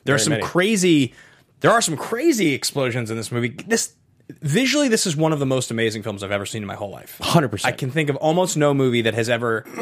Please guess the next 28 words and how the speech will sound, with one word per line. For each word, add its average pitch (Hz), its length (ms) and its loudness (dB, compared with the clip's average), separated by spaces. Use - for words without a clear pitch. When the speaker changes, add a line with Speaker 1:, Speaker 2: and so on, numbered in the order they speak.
Speaker 1:
<clears throat> - 280 -2
uh, 117 100 0
blown 151 320 4
me 143 80 2
away 131 400 4
as 110 180 -2
much. 131 240 2
And 110 80 -4
speaking 170 360 2
of 135 60 0
which, 127 200 0
coming 160 240 0
up 151 100 0
today 127 320 0
on 165 220 4
the 202 60 -2
show, 127 280 0
we 127 140 0
are 127 100 0
gonna 160 140 0
be 147 80 0
talking 135 300 0
about 117 200 0
movies 135 380 0
that 107 240 -6
blew 143 280 2
our 127 200 0
mind. 104 520 -2